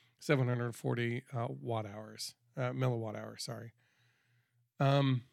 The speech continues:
and there's some L E Ds to kinda indicate what's going on with it. Um, and that unit, like I said, is three hundred dollars. That's, I think, one of the first ones that came out.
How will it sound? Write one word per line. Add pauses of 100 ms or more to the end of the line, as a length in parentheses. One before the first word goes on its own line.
(340)
and
there's
some
L
E
Ds
to
kinda
indicate
what's
going
on
with
it. (880)
Um, (260)
and
that
unit,
like
I
said,
is
three
hundred
dollars. (1120)
That's,
I
think,
one
of
the
first
ones
that
came
out.